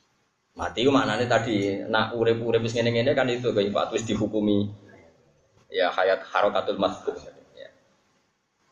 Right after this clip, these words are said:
Wis. Tapi jari Imam Syafi'i, sebagian pendapat mengatakan sah. Alasan Imam Syafi'i, selagi pitik itu cek gerak-gerak, jenenge urip. Cek harokatul matbuh, cek menculat-menculat, pokoknya anggere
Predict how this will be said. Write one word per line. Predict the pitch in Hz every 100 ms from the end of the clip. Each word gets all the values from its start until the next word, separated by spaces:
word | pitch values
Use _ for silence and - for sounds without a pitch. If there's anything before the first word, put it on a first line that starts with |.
| _ -
Wis. | - - - - - - _ _ _ _ -
Tapi | 208 262 240
jari | 170 180
Imam | 190 190 190
Syafi'i, | 190 226 233 233
sebagian | - 151 151 139
pendapat | 160 190 220
mengatakan | 202 202 202 202 196
sah. | 196 - - - _ _ _ _ _ _ _ _ _ _ _ _ _
Alasan | 165 180 180 180
Imam | 180 175
Syafi'i, | 175 160 - - - - - - _ _ _ _ -
selagi | 196 220 214 214 214
pitik | 202 - -
itu | 202
cek | - -
gerak-gerak, | 120 123 - - - -
jenenge | 226 233 226
urip. | 226 185 - - _ - -
Cek | 196 -
harokatul | 180 180 175 175 170
matbuh, | 175 233 - - 233 220
cek | -
menculat-menculat, | 165 170 175 175 170 175 175 208 220 208 -
pokoknya | - 214 277
anggere | 202